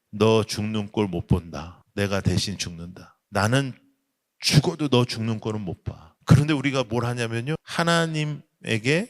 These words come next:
다가가고 나아가고 하지 아니-, 아니하고 숨어요. 그리고 숨어서 하나님의 손에 잡히지 않고 내 마음대로 살고 싶어 하는 거죠. 자, 옆에 있는 친구에게 이렇게 말하겠습니다.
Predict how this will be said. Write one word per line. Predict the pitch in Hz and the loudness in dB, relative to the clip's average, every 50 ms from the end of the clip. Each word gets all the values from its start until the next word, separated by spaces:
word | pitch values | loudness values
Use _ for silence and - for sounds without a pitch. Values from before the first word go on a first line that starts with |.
| - - | 0 2
다가가고 | 135 - - 117 170 143 147 139 127 135 135 135 127 139 135 131 | 2 2 2 0 2 2 0 2 2 0 0 0 -2 -4 -4 -2
나아가고 | 120 110 107 113 120 127 120 123 123 120 127 - - 123 117 | 0 0 0 0 0 -2 -2 -2 -2 -2 -2 -2 -2 -2 -2
하지 | 107 127 127 - 123 | -2 -2 -4 -4 -6
아니-, | 104 95 107 110 | -6 -8 -8 -8
아니하고 | - 95 98 98 101 95 92 90 101 123 160 214 - _ _ _ _ _ _ _ _ _ _ _ _ _ _ _ _ | -8 -8 -6 -6 -6 -6 -8 -6 -6 -6 -8 -8 -10 _ _ _ _ _ _ _ _ _ _ _ _ _ _ _ _
숨어요. | _ - - - - - 165 165 143 104 85 73 - _ _ _ - | _ -14 -14 -12 -10 -6 -4 -2 -2 -4 -6 -10 -14 _ _ _ -10
그리고 | - 107 101 98 104 101 95 95 98 - - - _ _ _ _ _ _ _ _ _ _ - | -6 -6 -2 -2 -2 -2 -2 -4 -8 -12 -18 -20 _ _ _ _ _ _ _ _ _ _ -14
숨어서 | - - - 160 160 147 131 117 143 151 165 180 - _ | -12 -10 -6 -4 -4 -2 -2 -2 -2 -2 -4 -6 -10 _
하나님의 | _ - - 147 147 139 139 135 135 127 127 120 117 113 110 110 - | _ -4 -2 -2 0 0 -2 -2 -2 -2 0 0 0 0 -2 -4 -4
손에 | - - - - 156 151 147 143 | 0 2 4 4 4 2 0 0
잡히지 | 127 - - - - - 123 113 117 | 0 -2 -2 2 2 2 2 2 0
않고 | 107 95 92 95 - 107 | -6 -6 -6 -8 -8 -6
내 | 95 92 92 | -4 -4 -4
마음대로 | 95 110 107 104 104 104 98 98 | -2 -2 -4 -2 -2 -2 -2 -2
살고 | 104 - - 113 113 104 98 | -4 -6 -6 -6 -8 -6 -4
싶어 | 92 - - - - | -4 -2 -2 -2 -2
하는 | - 101 98 95 92 | -4 -8 -12 -14 -16
거죠. | 92 87 - - - _ _ _ _ - | -18 -18 -18 -20 -20 _ _ _ _ -10
자, | - 101 104 | -4 2 2
옆에 | 107 104 - 139 | 4 6 6 4
있는 | 135 127 123 | 4 2 -2
친구에게 | 107 - 131 123 117 110 107 101 | -2 -4 -2 -2 -2 -2 0 0
이렇게 | 101 92 90 - 104 | -2 -4 -4 -6 -8
말하겠습니다. | 87 85 87 92 90 87 - - - - 95 101 - - - | -6 -6 -6 -8 -8 -8 -10 -10 -12 -14 -18 -16 -16 -16 -16